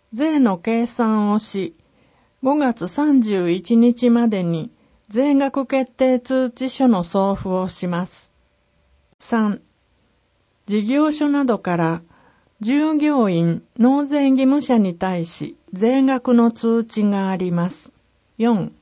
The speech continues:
従業員、納税義務者から事務所などが税額の徴収をします。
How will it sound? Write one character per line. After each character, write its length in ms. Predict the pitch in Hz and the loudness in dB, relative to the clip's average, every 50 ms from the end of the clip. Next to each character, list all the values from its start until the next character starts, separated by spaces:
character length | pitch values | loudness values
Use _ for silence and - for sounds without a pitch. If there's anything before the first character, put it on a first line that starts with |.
| _ _ _ | _ _ _
従 360 | 185 202 247 277 302 302 294 | -6 -4 -2 0 2 2 2
業 320 | 285 277 277 269 262 262 247 | 2 2 0 0 2 2 2
員、 340 | 208 170 165 160 - 226 - _ _ | 2 0 -2 -4 -4 -8 -14 _ _
納 300 | 190 202 214 220 220 214 | -2 -2 0 2 0 0
税 240 | 196 202 208 202 196 | 0 -2 -2 -2 -2
義 140 | 196 190 196 | -2 -2 -2
務 200 | 190 190 190 202 | -2 -2 -2 -4
者 200 | - - 170 170 | -4 -6 -6 -6
か 160 | - 165 160 | -4 -4 -4
ら 220 | 160 156 156 165 - _ _ _ _ _ | -4 -4 -6 -8 -12 _ _ _ _ _
事 100 | 202 202 | -4 0
務 180 | 208 226 269 277 | 2 2 2 2
所 200 | - 330 269 233 | 0 0 2 2
な 160 | 220 214 208 | 2 2 2
ど 140 | 190 185 180 | 0 0 0
が 280 | 175 165 165 165 170 247 | 0 0 -2 -2 -4 -4
税 260 | 202 214 247 269 277 | 0 0 2 2 4
額 320 | 269 269 269 247 - 254 247 | 2 2 0 -2 0 2 4
の 180 | 240 240 233 | 4 4 2
徴 300 | 233 - 233 226 226 220 | 2 0 0 0 0 0
収 280 | 220 - - 226 214 202 | -2 -4 -4 -2 -2 0
を 200 | 196 190 185 185 | 0 0 -2 -2
し 180 | 185 - - | -4 -4 -4
ま 220 | 185 180 170 175 185 | -4 -2 -2 -4 -4
す。 280 | - - - - _ | -8 -14 -20 -20 _